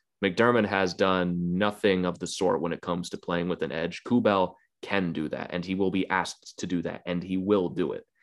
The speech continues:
And he has the potential to chip in offensively.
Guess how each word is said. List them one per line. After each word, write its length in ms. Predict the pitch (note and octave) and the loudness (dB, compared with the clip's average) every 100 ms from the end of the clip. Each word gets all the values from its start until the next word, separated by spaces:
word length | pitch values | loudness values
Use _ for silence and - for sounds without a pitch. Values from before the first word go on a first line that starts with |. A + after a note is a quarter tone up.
| _ _ - | _ _ -4
And 320 | F#2 F2 E2+ _ _ | 0 0 -2 _ _
he 120 | - | 0
has 400 | A2+ A#2 D3+ D#3 B2 | 2 4 4 4 0
the 100 | - | -4
potential 500 | A2+ A2 A2+ A#2+ A#2+ | -2 -2 -2 -2 -2
to 420 | G2 - G#2 F#2+ F#2 | -4 -4 -4 -2 -4
chip 400 | - - A2+ - | -6 0 0 2
in 340 | G2 A#2+ C3+ C3+ | -2 0 -4 -2
offensively. 800 | G#2+ G2+ G#2+ A2 C3 C3+ C#3+ D3 | 0 2 0 2 2 2 2 -2